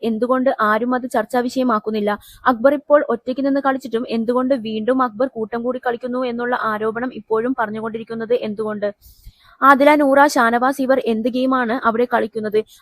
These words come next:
അക്ബറിനെ ഒറ്റപ്പെടുത്തുന്നത് ഒരു ഗെയിമായിട്ട് നിങ്ങൾക്ക് കണക്കുകൂട്ടാൻ സാധിക്കുന്നുണ്ടോ?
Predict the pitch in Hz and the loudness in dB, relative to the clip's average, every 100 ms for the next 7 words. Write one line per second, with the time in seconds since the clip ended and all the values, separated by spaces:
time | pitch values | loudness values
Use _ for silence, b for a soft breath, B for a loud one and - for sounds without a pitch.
0 | - 233 220 247 269 262 262 247 269 254 | 0 2 2 2 0 -2 -4 0 0 0
1 | 254 226 247 226 240 220 220 240 247 254 | -2 0 0 0 -2 -2 -2 0 0 -2
2 | 247 214 220 254 226 214 240 240 240 254 | -2 -2 -4 -2 -2 -4 -6 -4 -2 0
3 | 226 208 220 233 208 202 | 0 -2 -4 -8 -4 -4